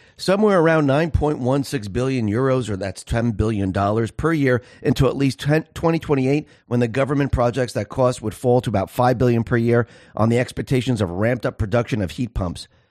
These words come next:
The move comes amid a wider push by the government to transition the German economy into climate neutrality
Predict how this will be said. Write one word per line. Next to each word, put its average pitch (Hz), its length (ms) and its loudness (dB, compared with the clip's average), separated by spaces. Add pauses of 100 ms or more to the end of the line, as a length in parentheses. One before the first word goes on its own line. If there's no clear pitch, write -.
(180)
The 113 100 2
move 160 300 2
comes 151 320 -2
amid 139 180 0
a 131 60 2
wider 120 420 0
push 139 420 0
by 113 260 2
the 101 100 -4
government 131 380 0
to 117 60 -2
transition 123 540 0
the 113 80 -2
German 120 280 0
economy 127 360 0
into 104 160 -2
climate 120 380 -4
neutrality 123 560 0